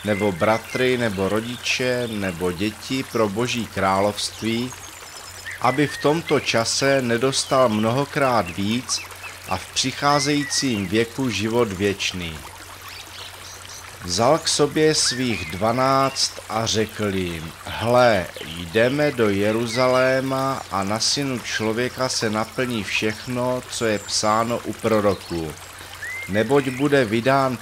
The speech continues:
pohanům a budou se mu posmívat a tupit ho a plivat na něj, zbičují ho a zabijí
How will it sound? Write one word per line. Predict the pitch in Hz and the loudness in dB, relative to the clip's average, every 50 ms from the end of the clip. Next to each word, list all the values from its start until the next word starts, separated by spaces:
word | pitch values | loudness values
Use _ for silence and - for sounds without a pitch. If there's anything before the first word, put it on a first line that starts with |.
| - | -2
pohanům | - 107 101 104 117 117 120 120 120 123 123 127 131 131 131 - - | 0 0 2 2 2 2 2 2 2 0 0 0 -2 -4 -6 -6 -4
a | - 104 | -4 -2
budou | 92 92 110 113 120 123 123 120 | -2 0 0 2 2 2 2 0
se | - - 131 127 | 0 0 0 0
mu | 123 113 98 | 0 -2 -2
posmívat | - - 104 101 - - - - 113 113 113 113 107 117 113 120 123 131 - - - - - - | -2 -2 -4 -4 -2 -4 -4 -2 -2 -2 0 0 2 4 4 4 4 2 0 -6 -12 -10 -6 -4
a | - 92 | -4 -4
tupit | - - - 107 98 - - 120 120 104 117 | -4 -4 -6 -6 -4 -2 -2 -2 0 0 -2
ho | 113 113 120 120 123 120 - - | -2 0 2 2 2 2 0 -2
a | 92 95 | -4 -4
plivat | 90 - - - 98 101 92 104 107 104 95 | -4 -4 -4 -2 -2 0 2 0 0 0 0
na | 107 107 110 | -2 -2 0
něj, | 110 110 110 113 113 113 120 123 131 127 - - - - - - - - - - - - | 0 0 -2 0 0 0 -2 -2 -6 -8 -12 -18 -18 -18 -18 -18 -18 -18 -18 -16 -12 -10
zbičují | - 87 85 82 113 117 - - - - 131 131 135 131 135 135 | -8 -6 -4 0 0 0 0 0 -2 0 0 0 0 0 0 0
ho | 131 135 139 120 - - | 0 0 0 0 0 0
a | 95 95 | -2 -2
zabijí | 82 87 104 104 95 95 113 113 113 117 120 123 123 | 0 0 -2 -2 0 -2 -2 0 0 0 0 -2 -4